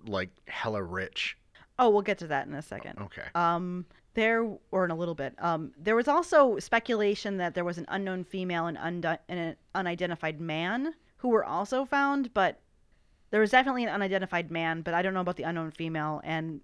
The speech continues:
Speaker 2: then there's also some discussion about the fact that there may have been several dismembered parts of several victims. So this could have been worse than it was. It's also possible that it wasn't as bad as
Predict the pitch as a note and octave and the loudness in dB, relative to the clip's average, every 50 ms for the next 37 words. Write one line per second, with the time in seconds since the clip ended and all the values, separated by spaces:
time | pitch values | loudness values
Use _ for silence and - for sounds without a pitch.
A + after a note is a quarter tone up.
0 | _ _ - F#3+ F#3+ F#3+ F#3 F#3 - - G3 G#3 G3+ - - G#3 G3 F#3+ F3+ F3+ | _ _ -2 -2 0 0 0 0 0 2 2 2 2 2 2 2 2 2 2 0
1 | - - - G#3+ G#3+ A3 A3 G3+ G3 - - F#3+ F3 F3+ - F3+ F3 E3 E3 C#3+ | -4 -4 0 0 2 2 0 -2 -4 -4 -2 -2 -2 -2 -4 -6 -4 -2 -2 -2
2 | - E3 - E3 E3+ - E3+ D#3+ E3+ E3 E3 E3+ F3 F3 F3 F3 F3 F3 F3 E3 | -4 -4 -2 -2 -2 -4 -6 -6 -6 -4 -4 -4 -6 -6 -4 -4 -4 -4 -4 -6
3 | D#3+ D#3 D#3 D3+ F3+ F3 E3 E3 D#3+ D#3+ D#3 _ _ - _ - - - G#3 G3 | -8 -10 -8 -6 -4 -4 -4 -4 -6 -8 -10 _ _ -20 _ -10 0 4 4 4
4 | F3+ F3 F#3+ F#3+ F#3 E3+ F3+ - - F#3+ F3 F3 F3 F3 E3+ - - F3+ F3 E3+ | 4 4 2 0 0 0 -4 -8 -4 -2 -2 0 -2 -4 -4 -6 -8 -8 -8 -8
5 | - - C#3+ - - - D#3 D#3 D#3 F3+ F3 E3 D#3+ D#3+ _ - C4 D#4+ F#4+ G4 | -6 -8 -12 -10 -8 -4 -4 -4 -2 -4 -4 -4 -6 -8 _ -4 -4 -2 -2 -4
6 | F#4+ F#4+ - - - _ _ - - - - - B3 A#3 A3+ A3 G3+ - - _ | -6 -8 -10 -16 -20 _ _ -20 -20 -8 0 6 6 8 8 8 6 4 0 _
7 | - C4+ - - - A3+ A3+ F#3 A3 G3+ G3 G3+ F3+ D#3+ _ _ - E3+ E3+ F3+ | -12 -10 -6 -4 -2 -2 -2 0 2 2 2 0 -4 -8 _ _ -12 -4 -2 -2
8 | F#3 - - E3+ E3+ E3+ A2 F2+ D#3+ F3 F3+ G3 G3+ G#3 - - - _ _ _ | -2 -2 -4 -6 -4 -4 -4 -2 0 0 0 0 -2 -6 -12 -20 -20 _ _ _
9 | - G3 F#3 - F#3 E3+ E3+ - F3 D#3+ F3 D3+ D3+ - - E3 D#3 D3+ E3 D#3+ | -4 -2 2 2 2 2 2 -2 -4 -2 -2 -2 -2 -4 -6 -6 -6 -4 -2 -2
10 | D3 C#3+ C3+ C#3+ D3+ D#3 D#3 D3 C3+ - D#3+ D#3 - D3+ C3+ B2 A2+ F2+ B2+ - | -2 -4 -4 -4 -4 -4 -4 -6 -8 -8 -10 -8 -6 -4 -4 -4 -4 -6 -10 -14
11 | - | -16